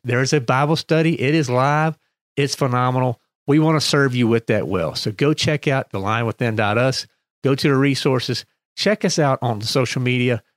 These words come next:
Very active there. Facebook, LinkedIn, Instagram, all those areas. You can find in the show notes ways to connect with us there. But give us a rating and review.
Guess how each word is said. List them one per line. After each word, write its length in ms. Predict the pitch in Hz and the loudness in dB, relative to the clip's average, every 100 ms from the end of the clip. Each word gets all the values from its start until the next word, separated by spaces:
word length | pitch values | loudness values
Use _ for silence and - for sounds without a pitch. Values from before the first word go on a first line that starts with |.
| _ | _
Very 320 | 113 127 135 | -2 0 2
active 360 | 131 131 - 117 | 0 -2 -4 -2
there. 200 | 123 120 | 0 0
Facebook, 580 | - 123 131 - 127 117 | 0 -2 -2 0 0 0
LinkedIn, 580 | - 123 123 - 123 120 - _ _ _ - | -4 -4 -4 -2 -2 -2 -6 _ _ _ -6
Instagram, 440 | 131 - 139 123 101 | -4 -2 0 0 -2
all 220 | 104 123 | 0 2
those 180 | 139 131 | 2 2
areas. 380 | 123 120 117 - - | 2 2 -2 -8 -12
You 100 | 110 | -12
can 120 | 117 | -10
find 260 | 120 120 123 | -4 -2 0
in 80 | 127 | -2
the 80 | 127 | -2
show 200 | - 123 | 0 0
notes 260 | 113 - | 0 0
ways 160 | 117 110 | -2 -2
to 40 | |
connect 340 | - 123 117 - | -4 -2 -2 -2
with 120 | 123 | -4
us 120 | 147 | -2
there. 260 | 135 101 101 _ _ _ _ _ - | -2 -2 -4 _ _ _ _ _ -4
But 160 | 123 | -2
give 200 | 117 170 | 0 2
us 140 | 220 202 | 2 2
a 60 | |
rating 300 | 180 165 147 | 4 2 2
and 100 | 139 | 2
review. 280 | 120 107 | 0 0